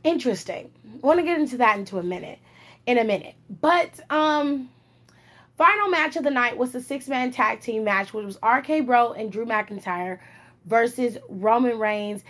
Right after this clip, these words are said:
and the Twins, the Usos, the Bloodline. And this was just, you know, like, a bragging rights, um, win. Um, so if you haven't been caught up, I'm gonna give you a brief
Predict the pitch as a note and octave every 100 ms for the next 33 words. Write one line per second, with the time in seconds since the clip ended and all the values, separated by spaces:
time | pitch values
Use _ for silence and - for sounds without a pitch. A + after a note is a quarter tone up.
0 | - - _ G3+ G3 F#3+ G3 - G#3+ A3
1 | - D#4 C4 B3+ C4 C4+ - - _ -
2 | A#3+ C#4 D#4 - C4 G#3+ G#3+ G#3 G#3+ -
3 | A3+ G#3 A#3 C4 A3 G#3+ G3+ G3 F#3+ F#3+
4 | F#3+ - - - A#3 C4+ D#4+ E4+ C4 -
5 | B3 A#3+ - - - _ _ G3 A#3 A3
6 | A3 G#3+ G3 F3 G#3 G#3 G#3 G3 F3+ F3
7 | G3 - - _ _ _ - _ - G3
8 | F#3 F#3 F#3+ A3 G3+ E3+ - _ _ _
9 | - C#4 C#4 C#4 C4+ C4 B3+ - _ _
10 | _ _ - _ _ _ _ - E4+ D#4
11 | D4 - E4 D#4 E4+ D#4 F4 F#4+ E4 B3
12 | D4 - C#4 B3+ A#3+ A3+ - A#3+ C4+ C#4
13 | D4 A3+ C4+ B3+ B3 G3+ G#3+ B3